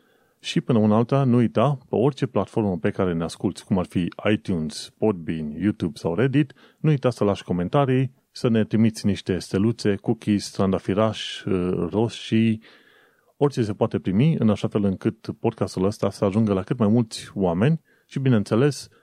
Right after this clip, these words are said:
orice fel de sugestii sub formă de comentarii sau cine știe, e-mail-uri sunt binevenite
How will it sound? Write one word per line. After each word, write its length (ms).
orice 220
fel 140
de 100
sugestii 760
sub 240
formă 220
de 140
comentarii 640
sau 140
cine 240
știe, 400
e-mail-uri 480
sunt 500
binevenite 800